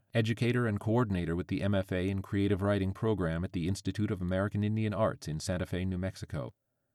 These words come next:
His forthcoming novel, Snow Over Utopia, is due out with Reliquary Press.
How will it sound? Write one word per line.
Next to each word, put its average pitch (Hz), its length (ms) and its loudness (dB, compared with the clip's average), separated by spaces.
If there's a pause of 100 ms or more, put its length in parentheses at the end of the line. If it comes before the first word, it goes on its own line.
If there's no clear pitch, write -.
(140)
His - 160 -6
forthcoming 113 520 2
novel, 85 460 2
Snow 107 380 4
Over 104 140 4
Utopia, 95 680 0
is 90 160 -4
due 113 240 2
out 101 160 6
with 98 160 -4
Reliquary 95 460 0
Press. - 480 -4